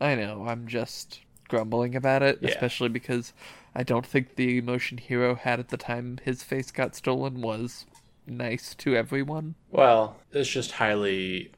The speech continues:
Speaker 2: pushover-ish at the moment, I guess. I don't know.
Speaker 1: Yeah.
Speaker 2: Yeah, I guess it's unclear
Speaker 1: If nothing
Speaker 2: whether or not
Speaker 1: else
Speaker 2: it's, uh, what they're feeling in the moment or just kind of them at, at large. Or them
Speaker 1: Yeah.
Speaker 2: at some arbitrary moment, because otherwise it'd be pretty hard to trap the, you know, feeling of great success from, you know, getting your
Speaker 1: Uh-huh.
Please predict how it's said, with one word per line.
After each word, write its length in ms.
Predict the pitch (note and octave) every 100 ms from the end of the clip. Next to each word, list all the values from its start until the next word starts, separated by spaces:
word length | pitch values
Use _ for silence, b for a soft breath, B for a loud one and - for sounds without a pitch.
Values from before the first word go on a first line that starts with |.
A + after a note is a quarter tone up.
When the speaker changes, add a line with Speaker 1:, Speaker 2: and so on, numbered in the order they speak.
| _ -
Speaker 2:
pushover-ish 880 | A#2+ - F#2 F2 F2 F2 F#2 - F#2
at 140 | -
the 60 | G2
moment, 440 | F#2+ F#2+ F#2+ F#2+
I 80 | G2+
guess. 320 | G2+ G2+ -
I 100 | A2
don't 120 | G#2
know. 180 | G2+ G2+ - B B
Speaker 1:
Yeah. 60 | D#3
Speaker 2:
Yeah, 260 | F3+ D3+
I 60 | D3
guess 120 | E3+
it's 120 | E3 F3+
unclear 260 | D#3 A3
Speaker 1:
If 60 | A#3
nothing 200 | A3+ F#3+
Speaker 2:
whether 100 | D#3
or 20 |
not 80 | C3
Speaker 1:
else 120 | A2
Speaker 2:
it's, 160 | G#2+ -
uh, 340 | G#2+ G2+ F#2+ F#2+ -
what 180 | - A2+
they're 100 | A2
feeling 220 | G2 G#2+ G2+
in 60 |
the 80 | G2
moment 300 | G2 G2+ G2+
or 80 | G2
just 320 | F#2+ - -
kind 160 | G#2 F#2+
of 160 | F#2
them 320 | F2+ F2+ F#2 F#2
at, 180 | F2+ -
at 220 | G#2 F#2+
large. 680 | G2 F#2 F#2+ G#2 - - - - -
Or 280 | B2 B2+ B2+
them 260 | B2 B2+ B2
Speaker 1:
Yeah. 60 |
Speaker 2:
at 80 | A#2
some 180 | - C3
arbitrary 460 | C#3 C3+ - A2 G2+
moment, 280 | G2 F#2+
because 220 | F#2+ A2 A2+
otherwise 320 | A#2+ A#2+ A2+
it'd 100 | G2+
be 80 | G#2
pretty 240 | C3+ A#2+
hard 260 | G#2+ A2 G2+
to 60 | F#2+
trap 420 | - G#2 G#2 -
the, 300 | G#2 G2 G2
you 120 | G2
know, 320 | F#2+ F#2 F2+ F2+
feeling 460 | - A2 G2+ G2 F#2+
of 80 | F#2
great 240 | F#2+ -
success 720 | - - - G#2 F#2 - -
from, 380 | - G#2+ G2 G2
you 60 | G2+
know, 140 | F#2 F2+
getting 240 | E2+ G2
your 120 |
Speaker 1:
Uh-huh. 60 | F#2